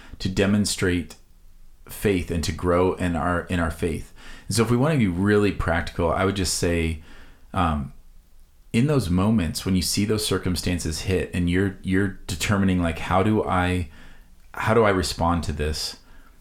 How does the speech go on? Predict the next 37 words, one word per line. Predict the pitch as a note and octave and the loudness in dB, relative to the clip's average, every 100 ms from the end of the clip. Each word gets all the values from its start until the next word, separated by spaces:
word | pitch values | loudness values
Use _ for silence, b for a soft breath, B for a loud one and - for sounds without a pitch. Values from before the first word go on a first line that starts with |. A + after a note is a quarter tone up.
| - G2+ | -6 -4
I | |
just, | F#2 A2+ A2 - - - - - | 2 2 2 -4 -12 -20 -10 -4
I | |
would | A2 | 0
just | C3+ - | 0 2
say, | A2+ G#2 | 2 2
just | - A#2 - | 0 0 0
stop | - A2+ A#2+ G2+ | 0 0 0 -2
and | F#2+ E2+ | -2 0
consider, | F2 E2 - G2+ F2+ D#2+ D#2 | 0 0 0 0 0 0 -2
what | D#2+ F#2+ A2 | 0 2 2
does | A#2+ A2 | 0 -4
God | - E2+ F#2 F#2+ | 0 2 2 2
value | F#2+ E2+ E2+ E2+ | 0 2 2 0
in | E2 E2+ | 0 0
this | E2 D#2+ | 0 0
moment | E2 D#2+ D#2 | 0 0 0
right | E2+ D#2+ - | -2 -4 -4
now? | - D#2 - b b b b b b - - - - | -6 -8 -10 b b b b b b -20 -20 -20 -6
What, | F#2+ G2+ G#2 - - - - - | 2 2 2 -4 -18 -20 -20 -18
what | - G2 A2+ | -2 0 2
is | |
pleasing | A#2 - G#2+ F#2+ F#2 | 0 0 2 2 2
to | - D#2+ | 0 -4
him? | - D2+ D2+ - - - - - - - - - | 0 0 -2 -6 -20 -20 -20 -20 -20 -20 -20 -4
What | G2 G#2 | 2 4
is, | A#2 G2 - - - | 4 2 -2 -8 -4
what | F#2 | 0
does | A2 | 2
the | A2 | 2
life | F2+ E2+ E2+ | 2 2 2
of | F2+ - | 0 -2
Christ | - E2+ E2 - - - | 0 0 0 -2 -8 -4
look | F2+ E2 | -4 -2
like | D#2+ D#2 - | -2 -2 -2
right | E2+ D2 | -4 -2
now? | D#2+ C#2+ D#2 | -2 -2 -4